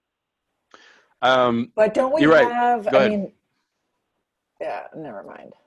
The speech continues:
Speaker 1: No, no, please.
Speaker 2: I just think that if, if there was somebody that needed to stand trial here in the U S, that we have a relationship with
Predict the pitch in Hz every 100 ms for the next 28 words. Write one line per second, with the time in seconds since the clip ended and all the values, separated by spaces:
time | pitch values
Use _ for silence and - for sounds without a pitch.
0 | _ _ _ - 208 269 220 233 196 -
1 | _ _ _ _ _ _ _ _ _ _
2 | 226 240 262 - 254 226 185 208 190 196
3 | 180 - - _ _ - - 202 190 -
4 | 202 208 202 196 190 190 180 - 196 180
5 | 185 190 190 185 165 165 160 156 - _
6 | _ _ _ _ - 160 160 165 151 160
7 | 143 - 160 156 156 165 147 156 175 175
8 | 175 180 _ _ _ _ _ _ _ _
9 | _ 160 160 160 156 175 - _ _ _
10 | _ _ 185 - 175 170 196 185 165 165
11 | 156 156 165 - 156 - 147 147 147 -